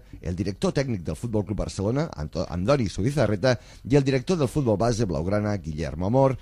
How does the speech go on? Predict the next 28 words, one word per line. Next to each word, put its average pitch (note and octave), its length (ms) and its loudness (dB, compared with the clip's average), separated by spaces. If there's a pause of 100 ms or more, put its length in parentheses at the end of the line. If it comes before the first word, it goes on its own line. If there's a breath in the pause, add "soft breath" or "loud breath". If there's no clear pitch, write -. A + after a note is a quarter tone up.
(120 soft breath)
entre D#2+ 320 -6
d'altres D2+ 600 -6
membres. F#2 720 0 (420 loud breath)
També A#2+ 240 0
van B2 80 0
ser-hi B2 240 0
presents B2+ 400 0
els B2 80 2
representants G#2+ 560 -2
dels A2 320 -2
clubs B2 240 -2
esportius A2 400 -2
de F#2+ 160 -2
tota F#3+ 240 -2
la A2+ 80 2
província, B2 540 0 (180 soft breath)
jugadors F#2 480 -2
d'altres G#2+ 400 -2
equips - 400 -8
on F2+ 160 -4
Pitarque A#2 400 -2
havia G#2+ 240 0
jugat G#2+ 320 0 (240 soft breath)
i B2 160 -2
desenes D3 400 -2
de E2 80 -2
familiars F2 560 -4
d'amics D2+ 640 -8